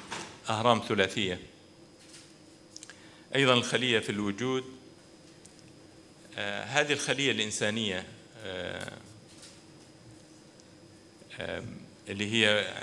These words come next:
عندما تكون الخلية في، تنقسم إلى ثمان أقسام، هذا شكلها الحقيقة في ال-، الشكل الخارجي،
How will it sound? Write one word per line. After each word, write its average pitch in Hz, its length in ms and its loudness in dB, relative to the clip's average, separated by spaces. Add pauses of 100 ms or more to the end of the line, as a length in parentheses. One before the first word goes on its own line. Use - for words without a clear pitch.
(160)
عندما 104 300 -2
تكون 117 320 -2
الخلية 110 400 2
في، - 260 -6
تنقسم 110 420 -4
إلى 95 120 -4
ثمان 107 280 -2
أقسام، 101 640 -2
هذا 123 260 4
شكلها 92 460 0
الحقيقة 92 720 -10
في 104 60 -12
ال-، 90 720 -8 (1120)
الشكل 113 300 -8
الخارجي، 98 500 -6